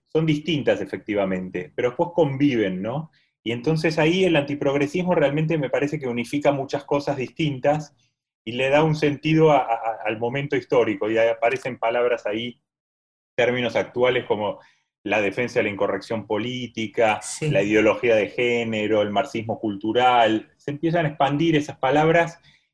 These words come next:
Speaker 1: y, y me parece que el antiprogresismo es como una clave de lectura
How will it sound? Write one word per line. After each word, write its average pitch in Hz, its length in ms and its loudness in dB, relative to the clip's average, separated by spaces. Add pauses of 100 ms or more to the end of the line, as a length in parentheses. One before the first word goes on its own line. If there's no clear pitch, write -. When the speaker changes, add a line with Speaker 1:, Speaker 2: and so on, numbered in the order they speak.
(100)
Speaker 1:
y, 120 440 -4
y 127 60 -4
me 135 100 -2
parece 156 280 2
que 160 80 2
el 147 60 4
antiprogresismo 139 640 0
es - 40 -8
como 131 160 -4
una 131 200 -2
clave 143 400 6
de 123 80 4
lectura 113 680 0